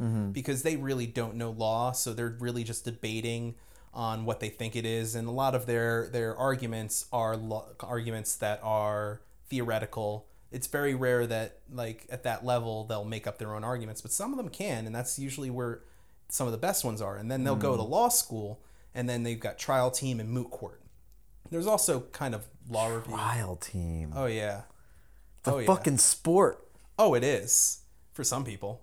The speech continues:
Speaker 2: My school was really strong in both trial team and moot court.
Speaker 1: The thing that's protecting some people from whether they're innocent or guilty, whether they're gonna go to the electric chair, gas chamber now, probably,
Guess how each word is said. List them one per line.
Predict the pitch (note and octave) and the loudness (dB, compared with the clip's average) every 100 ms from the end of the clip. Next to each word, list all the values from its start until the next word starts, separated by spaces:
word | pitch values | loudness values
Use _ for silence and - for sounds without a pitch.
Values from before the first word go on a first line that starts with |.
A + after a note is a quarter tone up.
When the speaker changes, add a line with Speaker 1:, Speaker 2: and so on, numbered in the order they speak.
| - | -2
Speaker 2:
My | C3+ | 0
school | - F3 C3 | 4 6 6
was | A#2 | 4
really | A2 A#2 B2+ B2 A2+ G#2+ - | -2 0 2 4 2 -2 -6
strong | - A#2+ A2 G#2 | -2 0 0 -2
in | G#2 | -4
both | A2 - | -6 -2
trial | A2+ G#2+ | -2 -2
team | A2 G#2+ | -4 -6
and | A2 | -6
moot | G#2+ G#2 | -8 -8
court. | - G2 G2+ - - - - | -8 -8 -10 -20 -20 -14 6
Speaker 1:
The | F3+ | 8
thing | E3+ - - - G#3 G#3+ F3+ D#3+ D#3 - - - | 8 4 -2 6 8 8 6 2 0 -8 -20 2
that's | D#3+ D#3+ | 6 6
protecting | - D#3+ - F#3+ G3 F#3+ E3+ | 6 2 4 4 6 4 6
some | - F3 E3 | 6 6 6
people | E3+ D#3+ | 6 6
from | D#3+ D#3 | 4 6
whether | D3 D#3 | 6 6
they're | D3 | 6
innocent | C#3 D#3+ F#3+ A3 G3 | 6 2 2 2 2
or | |
guilty, | D3+ D3+ E3 D#3+ A#2+ | 2 6 6 6 0
whether | G#2+ C3 C3+ | 4 4 4
they're | B2+ D3 F#3 | 4 6 6
gonna | F3+ - G#3 G#3 | 4 4 4 4
go | E3+ C#3+ F#3+ G3 | 2 4 6 8
to | F3+ F3+ | 6 4
the | D#3 D3 | 6 6
electric | D3 C3+ D#3 D3+ E3 | 6 6 6 6 0
chair, | - G2+ G#2+ | 0 -2 2
gas | C3+ C3 - | 4 4 4
chamber | A2+ G#2 G#2 | 0 0 0
now, | F#2+ G2 G#2 | 0 -2 0
probably, | A#2 G2+ G2+ F#2+ F2+ | 4 4 4 2 0